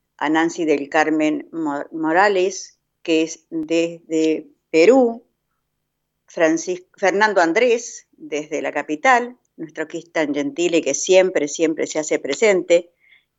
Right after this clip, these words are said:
y también están alentándonos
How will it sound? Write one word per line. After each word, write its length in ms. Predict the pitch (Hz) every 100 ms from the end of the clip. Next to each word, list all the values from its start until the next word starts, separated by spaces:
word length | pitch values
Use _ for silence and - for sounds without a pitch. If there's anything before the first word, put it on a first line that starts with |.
| -
y 640 | 190 190 180 180 175 -
también 640 | 202 214 277 254 233 233 - -
están 480 | 156 - 175 175 175 - _ _ _ _ _ _ _ _ _ - - - _ _
alentándonos 1200 | - 151 143 147 196 196 156 143 156 156 - -